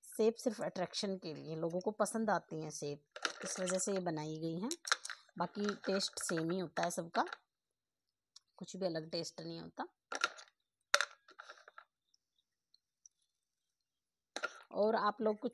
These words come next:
जानना चाहते हो मेरे बारे में, वीडियो के बारे में, कुछ भी, अगर आपको कोई भी question पूछना है, कुछ भी पूछना है, तो आप comment कर सकते हो।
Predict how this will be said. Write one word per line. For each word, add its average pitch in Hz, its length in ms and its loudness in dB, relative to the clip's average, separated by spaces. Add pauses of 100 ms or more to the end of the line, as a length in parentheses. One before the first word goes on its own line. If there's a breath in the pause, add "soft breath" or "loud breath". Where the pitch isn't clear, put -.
जानना 190 380 4
चाहते 214 420 2
हो 226 260 0 (460)
मेरे 190 300 2
बारे 202 300 4
में, 208 220 -2 (1300)
वीडियो 185 320 4
के 220 160 4
बारे 214 300 4
में, 214 240 -2
कुछ - 300 -4
भी, 330 160 8
अगर 233 300 10
आपको 220 300 4
कोई 202 300 0
भी 214 80 -2
question 208 420 0
पूछना 185 480 -2
है, 170 140 -2
कुछ - 260 -6
भी 214 100 0
पूछना 180 380 -4
है, 165 60 -4
तो 196 100 2
आप 190 180 -2
comment 160 340 -2
कर 165 160 -4
सकते - 380 -6
हो। 254 220 -2